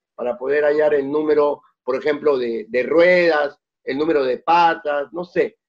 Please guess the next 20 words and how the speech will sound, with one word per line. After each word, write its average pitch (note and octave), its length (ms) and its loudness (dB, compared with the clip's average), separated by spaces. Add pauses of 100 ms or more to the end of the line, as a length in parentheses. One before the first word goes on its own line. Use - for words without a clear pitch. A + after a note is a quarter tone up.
(320)
el D#3 160 -2
número G#3 180 4
de F#3 100 6
animales. D3+ 520 -2 (560)
Bien, F3 360 2 (480)
chicos, F3 400 -4 (540)
hoy C#4 180 2
día C#4 160 0
vamos B3 260 4
a A3+ 80 2
tener F#3+ 420 0
dos G#3+ 260 4
nuevos G3+ 480 0
métodos F3+ 460 -4
operativos, C3+ 840 -2
donde C3+ 260 -2
utilizamos E3+ 760 -2
las E3 520 0
operaciones C#3 720 -2
básicas. G3 560 -2